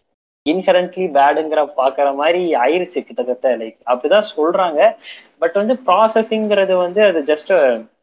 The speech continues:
ப்ராசஸ்ங்கிற வேர்டை நீங்க அண்டர்ஸ்டாண்ட் பண்ணீங்கனாலே you will think, like, அது என்ன, அது ஒண்ணும் பெருசாலாம் இல்ல. லைக், ஒரு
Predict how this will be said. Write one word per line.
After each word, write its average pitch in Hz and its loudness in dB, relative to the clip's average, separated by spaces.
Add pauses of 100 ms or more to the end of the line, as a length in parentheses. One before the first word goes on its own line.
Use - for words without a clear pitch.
(560)
ப்ராசஸ்ங்கிற 208 2
வேர்டை 196 4
நீங்க 165 -2
அண்டர்ஸ்டாண்ட் 156 -2
பண்ணீங்கனாலே 139 -4
you 170 0
will 123 -8 (400)
think, 165 -6
like, 127 -2
அது 123 0
என்ன, 147 0
அது 127 -2
ஒண்ணும் 185 -4
பெருசாலாம் 190 0
இல்ல. 160 0 (240)
லைக், 180 0
ஒரு 175 -2